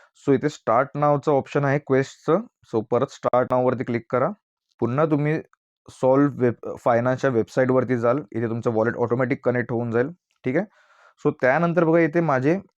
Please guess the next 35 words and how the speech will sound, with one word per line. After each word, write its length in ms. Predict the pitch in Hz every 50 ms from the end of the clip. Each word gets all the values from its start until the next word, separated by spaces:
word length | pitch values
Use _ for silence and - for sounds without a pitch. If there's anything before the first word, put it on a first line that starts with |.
| _ -
बॅलन्स 720 | - 98 76 101 - - 117 123 113 113 127 143 151 147 131
जो 100 | 135 139
आहे, 120 | 135 135
तो 60 | 147
मगाशी 400 | 147 123 127 123 117 127 131 151
झिरो 280 | 139 113 117 117 123 143
झिरो 160 | 139 143 139
दिसत 180 | 131 131 120 135
होता, 240 | 135 135 113 147
but 260 | 180 196 - 131 123 -
आता 240 | 117 117 117 -
इथे 240 | 131 131 113 147 156
झिरो 460 | 147 120 - - 113 120 123 120 139
पॉइंट 260 | 139 - 135 135 139 127
ट्रिपल 340 | 131 123 98 127 131 131
झिरो 260 | 123 127 131 139 143 147
फाय 340 | - - 123 120 120 123
झिरो 200 | 127 117 120 123
टू 220 | 127 - 131 127 123
दिसतोय. 300 | 117 113 - - 139 151
So 180 | 220 - -
इथे 160 | 131 107 123 113
मी 100 | 120 120
मॅक्सिमम 480 | 117 110 104 - - - - 135 135
सिलेक्ट 300 | 127 - 131 127 123 - -
करतो 400 | - 120 117 - 131 160 - _ _ _ _ _ _ _ _ _ _ -
किंवा 380 | - 117 110 113 113 113 113 110 80 67 67 - _ _ _ _ - 123 117
झिरो 180 | 123 117 117 127
पॉइंट 360 | - - 135 131 131 131 123
फाय 320 | - - 123 123 127 135 123 - _ _ _ _ _ _ _ - 117
Bitcoin 540 | 117 113 110 123 - - - - 131 123 123
मी 260 | 123 123 135 165 175
ह्याच्यामध्ये 400 | 151 120 113 123 117 120 117 120
डिपॉझिट 420 | 110 113 107 - 117 113 120 -
करतो. 340 | - 131 113 113 - 147 175